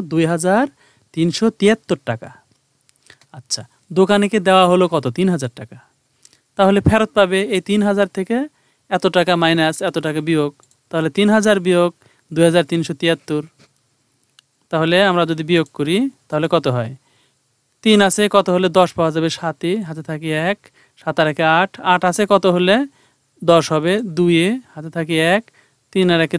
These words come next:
চার হলো, চার আছে কত হলে দশ হবে? ছয়ে, হাতে থাকে এক, দুই আর একে তিন হলো, তিনে তিনে মিলে গেলে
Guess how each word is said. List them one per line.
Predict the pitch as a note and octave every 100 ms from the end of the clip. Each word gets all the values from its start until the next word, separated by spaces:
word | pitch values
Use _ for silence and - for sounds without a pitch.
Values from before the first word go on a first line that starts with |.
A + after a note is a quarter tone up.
| -
চার | F#3 E3+
হলো, | D#3 E3+ G3
চার | - G#3 G3+
আছে | F#3+ G#3
কত | G3 F#3
হলে | F#3
দশ | E3+ D#3+ D3
হবে? | D#3 F#3 B3 _ _ _ _ -
ছয়ে, | F#3 E3+ F3+ A#3+ _
হাতে | D3+ E3
থাকে | E3 D#3 E3+ D3+ D#3+
এক, | G3+ B3 _ - _ _ _ _ _
দুই | D#3+ F3 F3+
আর | F3 E3
একে | D#3 F3+ -
তিন | G3+ F#3 D#3+
হলো, | E3+ G#3+
তিনে | - F#3+ D#3
তিনে | E3 E3
মিলে | D#3+ D3+
গেলে | C#3+ E3+